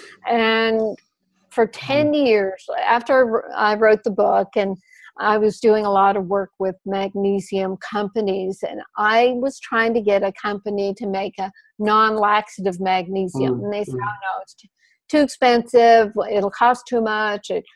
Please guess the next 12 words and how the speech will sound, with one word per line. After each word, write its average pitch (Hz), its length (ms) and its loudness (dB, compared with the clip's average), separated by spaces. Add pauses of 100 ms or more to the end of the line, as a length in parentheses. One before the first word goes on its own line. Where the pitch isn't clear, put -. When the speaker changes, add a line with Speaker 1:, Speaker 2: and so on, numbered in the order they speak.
(160)
Speaker 1:
you 202 80 -6
have 214 200 -4
to 190 80 -12
do 202 180 4
a - 20 2
lot 196 300 2
of 202 80 -8
patient 196 360 -4
education 190 840 -6
or 156 200 -14
consumer 196 480 -4
education." 196 760 -6